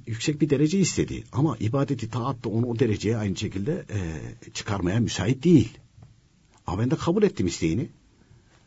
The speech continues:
Bu belayı verdim. Bu belaya sabrettiği için derecesi, o derecede kavuştu," buyuruyor Allah. Ahirette o dereceye kavuştu. E, dolayısıyla Allah-u Teala dilemeden, Allah-u Teala dilemeden olmaz. Şeyde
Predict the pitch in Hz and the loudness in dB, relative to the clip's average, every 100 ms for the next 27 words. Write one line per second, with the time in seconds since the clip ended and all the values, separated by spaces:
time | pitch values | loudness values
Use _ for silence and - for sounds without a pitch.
0 | _ - - 190 165 180 214 160 92 73 | _ -12 -2 4 6 8 6 6 4 -2
1 | 107 143 87 87 98 113 82 73 - 73 | -6 -2 -2 -2 -2 -4 -4 -6 -6 -10
2 | - 113 73 64 - - 110 65 62 73 | -4 -4 -4 -8 -12 -8 -8 -8 -10 -10
3 | 147 202 175 - 71 - - - - 85 | -8 -8 -8 -12 -14 -14 -18 -18 -8 -6
4 | - 67 - 104 - - 113 165 - 220 | -6 -8 -6 -6 -6 -6 -4 -4 -2 -2
5 | - 143 - _ - - - - - - | -4 -14 -14 _ -20 -20 -20 -20 -20 -20
6 | - 76 64 - 127 156 - 220 135 - | -14 -12 -8 0 6 8 6 0 0 2
7 | 139 185 175 135 117 120 175 214 160 214 | 6 6 6 4 2 4 6 8 8 6
8 | 269 262 - - 101 107 113 160 120 139 | 4 0 -6 -6 -4 -2 -4 -4 -2 -2
9 | 135 240 208 175 87 - - - - - | -4 -4 -2 -4 -4 -10 -20 -20 -14 -8
10 | 95 135 | -6 -6